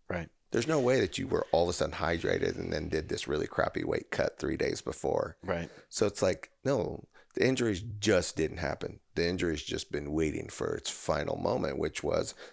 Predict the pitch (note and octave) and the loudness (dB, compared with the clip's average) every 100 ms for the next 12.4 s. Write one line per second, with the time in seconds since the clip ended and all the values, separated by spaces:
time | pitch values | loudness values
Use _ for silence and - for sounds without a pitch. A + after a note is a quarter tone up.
0 | - - D#2 F#2+ A2+ F#2+ G2+ - _ _ | -6 -4 0 2 2 2 -2 -10 _ _
1 | - - F#2 G2+ - - F2+ G2 D#2 D#2+ | -8 -2 0 0 -2 2 2 2 0 -4
2 | - _ - E2+ - - F#2 D#2+ D2+ D#2 | -8 _ -4 -4 -2 0 0 0 0 0
3 | E2+ E2+ G2 G2+ G#2 F2 E2+ F2 E2+ - | -2 -2 0 0 0 0 0 0 -2 0
4 | D#2+ D#2+ D#2 - F2+ F#2+ - - _ D#2+ | 0 0 -2 -2 -2 -2 -2 -8 _ -10
5 | - E2+ F2+ G2 - G2 F#2+ G2+ G#2 - | -6 -2 -2 -2 -2 0 0 0 -2 -6
6 | - - - D2+ E2 E2 E2+ E2+ - D#2+ | -14 -20 -10 -2 0 2 0 -4 -4 -4
7 | D#2 - E2 - E2+ F2 - F#2 - F2+ | -2 -2 -4 0 4 4 4 0 -2 -2
8 | E2+ - F#2+ C3 E3 - - - _ _ | -4 -2 0 0 -2 -4 -18 -20 _ _
9 | _ _ - G2 F2 E2+ B2+ C#3 - E2+ | _ _ -2 0 0 0 0 0 0 0
10 | F2 - F2+ F#2 G2 A#2+ - F#2 F#3 - | 0 0 -2 0 0 2 2 2 2 -2
11 | - - F#3 C#4+ - A2 - B2 G2 F#2+ | -6 0 0 2 0 0 2 0 0 0
12 | D3 A2+ D2 | 0 2 0